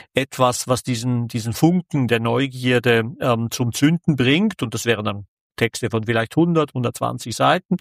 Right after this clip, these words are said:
Und darüber denken wir jetzt gerade nach. Ähm, also eine weitere, eine weitere Möglichkeit, auch ein Publikum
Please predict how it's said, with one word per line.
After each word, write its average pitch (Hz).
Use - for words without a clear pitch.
Und 120
darüber 123
denken 123
wir 123
jetzt 117
gerade 113
nach. 139
Ähm, 131
also 117
eine 120
weitere, 117
eine 117
weitere 113
Möglichkeit, 117
auch 120
ein 117
Publikum 127